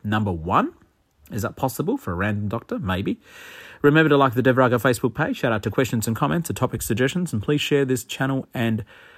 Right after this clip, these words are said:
episodes via Apple Podcasts, Castbox, Spotify, Google, Anchor, whatever.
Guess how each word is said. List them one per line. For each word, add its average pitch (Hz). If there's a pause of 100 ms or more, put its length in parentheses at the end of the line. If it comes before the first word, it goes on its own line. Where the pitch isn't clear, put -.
(180)
episodes 147
via 127
Apple 185
Podcasts, 175
Castbox, 156
Spotify, 151
Google, 139
Anchor, 139
whatever. 135